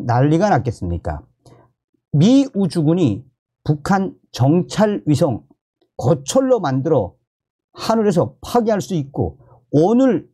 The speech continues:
당장 하늘에서 바다로 박살내-, 박살낼 수도 있으며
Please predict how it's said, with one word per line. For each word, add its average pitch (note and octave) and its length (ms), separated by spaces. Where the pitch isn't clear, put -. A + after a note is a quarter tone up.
당장 G3+ 680
하늘에서 E3+ 640
바다로 E3 580
박살내-, F3+ 680
박살낼 F3+ 340
수도 - 180
있으며 D#3 480